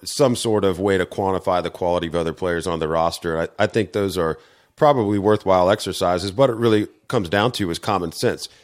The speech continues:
Got a lot of good players at these schools competing with each other for snaps, competing with each other for targets, and you have to look at those players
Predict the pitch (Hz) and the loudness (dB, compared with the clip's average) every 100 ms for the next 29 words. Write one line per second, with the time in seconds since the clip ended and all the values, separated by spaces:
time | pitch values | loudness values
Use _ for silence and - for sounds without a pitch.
0 | - 127 107 107 104 101 85 104 104 98 | -2 4 6 8 6 2 -2 0 0 0
1 | 98 92 85 - 98 98 95 - - _ | -2 -4 -8 -6 -2 -2 -4 -10 -20 _
2 | - 95 110 107 101 98 90 - 98 95 | -6 -4 0 0 0 -2 -4 -2 0 -2
3 | - 87 95 92 90 - 101 - 113 107 | -6 -8 -2 0 -2 -4 -10 -10 -8 -6
4 | 101 95 95 101 92 87 92 - 92 85 | -4 -6 -6 -2 -2 -2 -6 -2 0 0
5 | 87 - - - _ - 104 101 92 104 | -2 -6 -16 -20 _ -8 -2 -2 0 0
6 | 120 - 95 95 98 95 - 90 90 87 | 0 0 -2 0 0 -2 -2 0 2 0
7 | - - 95 90 90 85 | -4 -8 -2 0 0 -2